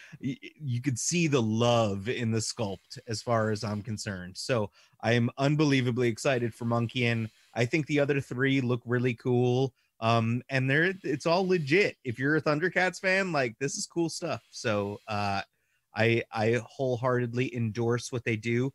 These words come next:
I love the fact that they put the pre-order up for a month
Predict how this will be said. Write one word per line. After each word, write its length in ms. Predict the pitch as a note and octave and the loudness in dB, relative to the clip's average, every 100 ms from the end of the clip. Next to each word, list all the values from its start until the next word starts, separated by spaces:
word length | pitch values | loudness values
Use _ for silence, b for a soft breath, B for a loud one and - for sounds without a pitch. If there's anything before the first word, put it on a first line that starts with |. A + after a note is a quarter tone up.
| b b | b b
I 100 | G#2 | -2
love 580 | A2+ A2+ A#2+ B2+ B2+ A#2 | -2 0 2 2 0 -2
the 80 | A2 | -4
fact 460 | B2+ A#2+ A#2+ - - | 2 2 2 -2 -6
that 140 | A#2 | -2
they 240 | A2+ A2+ b b b | 0 0 b b b
put 160 | - D3 | -2 -2
the 80 | B2+ | -4
pre-order 720 | - C#3 B2+ B2+ B2+ A#2 C3 | -4 0 2 4 2 2 0
up 220 | B2+ B2+ - _ | 0 0 -2 _
for 160 | C#3+ | 2
a 60 | A#2+ | 2
month 520 | A2 B2 B2 C3 - | 4 4 2 0 -4